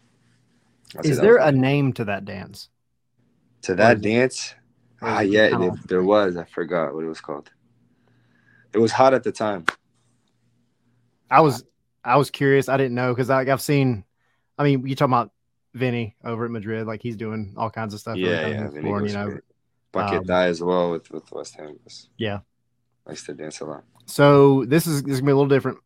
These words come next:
Speaker 2: This is gonna be kinda, kinda rapid fire. So just, like, first thing that comes to your mind, okay? Nothing,
Speaker 1: Okay.
Speaker 2: nothing hardcore,
Speaker 1: I'm
Speaker 2: nothing
Speaker 1: not good at
Speaker 2: crazy.
Speaker 1: these, but let's go.
Speaker 2: <laughs> That's okay. I mean, take as much time as you need, but just first thing
Speaker 1: Yeah.
Speaker 2: that comes to your mind.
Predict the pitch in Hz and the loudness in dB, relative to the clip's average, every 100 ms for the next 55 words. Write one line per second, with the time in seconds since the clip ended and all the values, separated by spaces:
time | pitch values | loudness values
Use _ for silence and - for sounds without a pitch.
0 | _ _ 131 - - 139 135 135 127 - | _ _ -10 -6 0 0 2 2 2 0
1 | 139 123 127 143 131 127 117 110 107 131 | 0 4 2 2 0 0 2 -2 -4 -2
2 | 127 120 123 139 131 - 135 123 131 120 | 0 2 0 2 0 0 -4 -4 -4 -6
3 | - 117 107 98 98 104 107 107 - _ | -4 -4 -4 -6 -8 -8 -8 -8 -12 _
4 | _ _ 123 127 127 123 117 120 120 120 | _ _ -4 -2 0 -2 -2 -6 -4 -2
5 | 123 120 127 117 127 123 127 113 104 92 | 0 0 0 4 4 4 2 2 -2 -4
6 | - 101 90 95 101 90 190 - 214 196 | -2 -2 -2 -2 -2 0 2 6 6 8
7 | 208 196 143 - - 190 202 185 - - | 8 6 4 -2 2 6 8 6 4 -10
8 | - 233 214 185 170 - 180 165 131 131 | 4 6 6 4 2 2 2 2 0 0
9 | 147 143 113 107 127 110 131 - - 143 | 0 0 -4 -6 -6 -6 -8 -8 -4 -2
10 | 107 180 123 123 110 107 98 | 2 0 -2 -8 -10 -10 -14